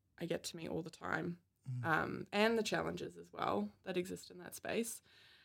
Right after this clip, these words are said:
Speaker 1: I am also a mother, and I feel like in that space, um, I've really had to transform what I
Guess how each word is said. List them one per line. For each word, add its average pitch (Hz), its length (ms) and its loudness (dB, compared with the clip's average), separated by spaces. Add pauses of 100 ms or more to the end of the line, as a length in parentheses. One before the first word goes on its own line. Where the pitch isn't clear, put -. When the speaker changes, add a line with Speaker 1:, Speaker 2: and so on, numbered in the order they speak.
(280)
Speaker 1:
I 160 680 4 (240)
am 170 160 -12
also 165 320 -14
a 156 60 -12
mother, 170 460 0 (360)
and 170 160 2
I 165 80 2
feel - 280 -4
like - 460 -2 (260)
in 175 180 -12
that 170 240 2
space, - 760 2 (180)
um, 170 600 2 (960)
I've 170 220 2
really 165 240 8
had 170 300 0
to 165 440 2
transform 170 760 -10
what 160 220 -8
I 170 380 4